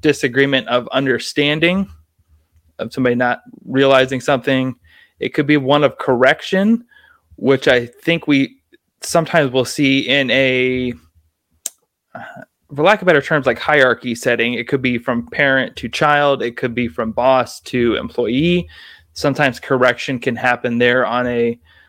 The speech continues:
up and down level. And then also for reconciliation, which we, reconciling, which we kinda talked about a little bit of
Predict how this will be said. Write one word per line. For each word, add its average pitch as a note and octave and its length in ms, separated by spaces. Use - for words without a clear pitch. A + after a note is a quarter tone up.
up - 180
and B2 140
down A#2+ 520
level. A#2+ 600
And C3 160
then C#3 120
also C#3+ 520
for C3 200
reconciliation, A#2+ 1200
which - 220
we, A#2+ 120
reconciling, A#2 800
which A#2 160
we A#2+ 80
kinda B2 180
talked B2 300
about A#2+ 180
a A#2+ 60
little A#2+ 160
bit A#2 240
of A2+ 320